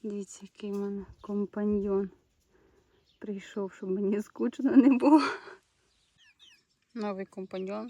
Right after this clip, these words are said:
Віля пішов. Курочка прийшла. Кш. Тепер так.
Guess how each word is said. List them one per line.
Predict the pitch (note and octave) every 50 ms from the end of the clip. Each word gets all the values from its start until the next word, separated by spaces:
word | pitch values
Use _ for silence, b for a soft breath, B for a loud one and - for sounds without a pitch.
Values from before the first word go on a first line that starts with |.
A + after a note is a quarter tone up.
| A3 G3+
Віля | G3+ G3+ G#3 G3+ F#3+ E3+
пішов. | _ - G3 - - G#3 G#3+ A#3 B3+ _ _ _ _ _ _ - B B B B B B B B
Курочка | - - B3 B3 A#3 C4 B3+ - - - G#3+
прийшла. | - - G#3 F#3+ - - - - - - _ _ _ _ _ _ _ _ -
Кш. | - - - - - - _ _ _ _ _ _ _ _ - - - b b b b b b b b b b b b _ - - - - -
Тепер | A#3+ - - A3 A3 A3 - _
так. | - - G#3+ G3+ - _